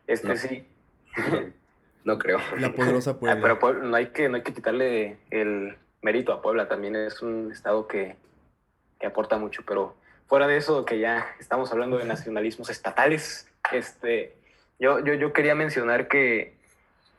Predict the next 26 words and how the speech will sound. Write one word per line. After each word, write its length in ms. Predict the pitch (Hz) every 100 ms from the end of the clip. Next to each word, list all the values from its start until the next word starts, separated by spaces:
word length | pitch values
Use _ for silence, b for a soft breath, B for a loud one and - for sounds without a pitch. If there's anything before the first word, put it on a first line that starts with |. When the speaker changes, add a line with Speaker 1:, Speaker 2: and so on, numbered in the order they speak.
| -
Speaker 1:
es 160 | 123
importante 560 | 143 131 117 120 127 131
ver, 300 | 127 135 123
y 60 | 117
de 100 | 113
hecho 200 | - 127
eso 220 | 117 127
lo 220 | 117 107
mencioné 500 | 104 104 107 107 113
en 100 | 117
un 140 | 117
trabajo 460 | 117 113 110 110 113
que, 300 | 110 101 98 _
que 140 | - 110
hice 320 | 113 - 110
hace 200 | 104 -
como 180 | 110 110
un 100 | 113
año 240 | 110 120
para, 380 | 117 107 101 101 _ _ -
para 200 | 117 107
la 140 | 104 98
carrera, 480 | 104 110 123 147 -
este, 340 | 120 - 113
que 420 | 117 110 107 - - _ _ _ _ _ _ -
Morena 640 | 131 139 151 180 214